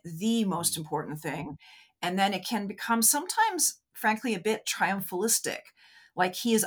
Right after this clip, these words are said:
Speaker 1: our
Speaker 2: Mm.
Speaker 1: guy, and everything he
Speaker 2: Right,
Speaker 1: writes in,
Speaker 2: sure.
Speaker 1: you know, the Middle Earth writings is all really
Speaker 2: Well,
Speaker 1: about Christianity.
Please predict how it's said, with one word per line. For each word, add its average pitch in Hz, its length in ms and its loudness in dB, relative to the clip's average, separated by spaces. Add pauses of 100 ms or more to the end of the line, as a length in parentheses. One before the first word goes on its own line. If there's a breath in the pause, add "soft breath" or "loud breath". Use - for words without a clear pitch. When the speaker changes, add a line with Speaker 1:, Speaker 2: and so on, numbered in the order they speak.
Speaker 1:
our 196 260 10
Speaker 2:
Mm. 165 60 -2
Speaker 1:
guy, 156 640 6
and 170 140 -4
everything 190 500 0
he 180 120 -4
Speaker 2:
Right, 165 220 0
Speaker 1:
writes - 300 2
in, 165 140 -4
Speaker 2:
sure. 156 280 -2
Speaker 1:
you 165 120 -8
know, 156 60 -4
the 165 60 -4
Middle 190 220 0
Earth 190 180 0
writings 170 380 2
is - 80 -20 (100)
all 190 380 2
really 226 220 4
Speaker 2:
Well, 202 280 8
Speaker 1:
about 208 320 10
Christianity. 160 920 -4